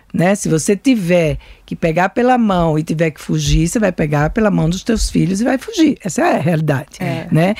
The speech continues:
Speaker 1: Então, às vezes, pode acontecer, eu não acho que acontece só do lado do homem, mas, é, isso às vezes pode acontecer, da sogra se sentir, é, perdendo ali um lugar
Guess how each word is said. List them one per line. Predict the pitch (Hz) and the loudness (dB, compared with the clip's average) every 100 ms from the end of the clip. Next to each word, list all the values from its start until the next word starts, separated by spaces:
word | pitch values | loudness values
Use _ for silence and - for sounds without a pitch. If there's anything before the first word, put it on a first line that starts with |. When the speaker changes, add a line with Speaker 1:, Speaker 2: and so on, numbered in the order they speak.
| - - - | -10 -12 -4
Speaker 1:
Então, | 190 233 247 | 0 4 4
às | 262 208 | 2 -2
vezes, | 185 233 320 330 294 190 180 - | 0 2 2 2 0 0 -2 -4
pode | - 220 262 285 | -2 2 2 2
acontecer, | 214 196 180 175 151 - 208 | -2 -2 -2 -2 -4 0 2
eu | |
não | 269 | 2
acho | 302 - | 2 0
que | |
acontece | 285 262 226 214 196 | -2 0 0 0 -2
só | - 175 | -2 -2
do | 175 | 0
lado | 165 160 | 0 0
do | 160 | 0
homem, | 160 190 226 175 | 2 2 2 0
mas, | 165 165 - - - - - - | -2 -2 -6 -18 -20 -20 -20 -14
é, | - - 190 | -6 -2 0
isso | 156 - 156 | 0 -2 -4
às | - 156 | -2 2
vezes | 160 156 | 2 0
pode | - 160 165 | 0 0 0
acontecer, | - 165 165 156 - 214 | -2 -2 -2 -4 0 2
da | 220 214 214 | 2 0 0
sogra | - - 233 269 320 254 180 160 | -4 0 2 2 2 0 0 0
se | - | -2
sentir, | 220 - 220 202 - 202 226 247 - - - - - | -4 2 2 0 2 4 4 2 -4 -20 -20 -20 -4
é, | 185 180 | 0 0
perdendo | - 254 240 180 247 320 339 208 | 2 2 2 2 0 2 2 2
ali | 185 185 | 2 0
um | 185 180 | 0 2
lugar | 180 156 143 117 | 2 0 -2 -4